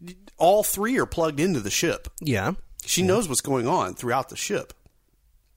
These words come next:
Speaker 1: Maybe not as much as Tyr, but
Speaker 2: <laughs> Yeah.
Speaker 1: she knows what's going on everywhere.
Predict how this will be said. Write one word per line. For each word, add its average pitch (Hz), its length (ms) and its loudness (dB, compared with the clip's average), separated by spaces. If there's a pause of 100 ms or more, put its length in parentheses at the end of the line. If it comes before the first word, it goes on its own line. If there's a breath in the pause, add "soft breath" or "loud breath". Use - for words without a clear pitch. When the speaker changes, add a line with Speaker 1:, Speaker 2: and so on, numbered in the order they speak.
(800 loud breath)
Speaker 1:
Maybe 247 200 4
not 262 160 4
as 220 120 2
much 226 200 2
as 151 80 4
Tyr, 131 360 -2 (240 loud breath)
but 160 400 2
Speaker 2:
<laughs> 123 40 2
Yeah. 127 60 2
Speaker 1:
she 220 180 8
knows 220 240 8
what's 208 140 4
going 190 260 6
on 180 240 6
everywhere. 117 500 -2